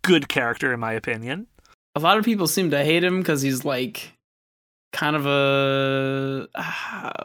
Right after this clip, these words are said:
Speaker 2: he's a kind of a bitch. He's a little bitch. Um,
Speaker 1: <laughs>
Speaker 2: but
Speaker 1: I, I see him more as, like, a lovable dork.
Speaker 2: Yeah, and, like, I guess I always kinda saw,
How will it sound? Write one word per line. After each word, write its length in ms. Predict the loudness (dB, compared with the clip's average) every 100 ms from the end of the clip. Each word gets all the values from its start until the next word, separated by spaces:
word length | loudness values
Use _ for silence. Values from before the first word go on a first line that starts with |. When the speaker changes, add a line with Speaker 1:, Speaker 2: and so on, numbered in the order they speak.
| -12 -12
Speaker 2:
he's 200 | -4 -4
a 40 | -2
kind 160 | 0
of 100 | 0
a 40 | -2
bitch. 520 | 0 0 0 -4 -6 _ _ -12
He's 80 | -4
a 20 |
little 120 | -2
bitch. 340 | 0 0 -2 -6 -14 _ 4
Um, 480 | 6 8 6 2 -2 _
Speaker 1:
<laughs> 200 | _ 0
Speaker 2:
but 400 | 6 8 8 6
Speaker 1:
I, 120 | 6 6
I 40 |
see 220 | 6 6
him 100 | 6
more 180 | 8 6
as, 100 | 8
like, 140 | 6 6
a 40 |
lovable 420 | 6 4 4 0
dork. 600 | 0 0 0 -2 -10 -16 -20 _ _ _ _ _ -2
Speaker 2:
Yeah, 800 | -2 2 4 6 6 6 6 4
and, 180 | 4 6
like, 320 | 4 2 2
I 120 | 2
guess 320 | 2 2 2
I 160 | 2 4
always 320 | 4 4 0
kinda 260 | 0 0 0
saw, 560 | 2 2 2 2 0